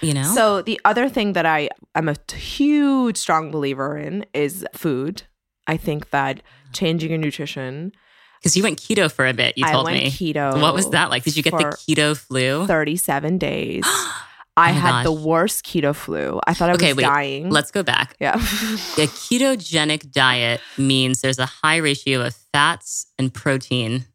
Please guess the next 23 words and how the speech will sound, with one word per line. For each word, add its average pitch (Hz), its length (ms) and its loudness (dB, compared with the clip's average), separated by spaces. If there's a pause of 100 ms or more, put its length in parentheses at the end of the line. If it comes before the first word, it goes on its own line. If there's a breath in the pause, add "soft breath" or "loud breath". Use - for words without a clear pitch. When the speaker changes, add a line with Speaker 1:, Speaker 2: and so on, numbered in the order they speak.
(180)
Speaker 2:
No. 139 260 4
Speaker 1:
and 123 80 -2
very 135 180 6
little 127 180 0
carbs? 135 440 -2
No. 135 340 0
Speaker 2:
No. 180 100 0
Speaker 1:
Okay. 143 220 2
Speaker 2:
So, 196 300 2
Speaker 1:
Educate - 280 -4
me. - 60 -2
Speaker 2:
so 185 340 2
yes 214 300 2
and 180 100 0
no. 147 220 -2
So 214 220 2
the 190 100 4
idea 202 420 2
is 165 360 0
that 151 440 4
you 185 840 0 (280)
eat 180 400 -2 (120)
one-fourth 180 1300 0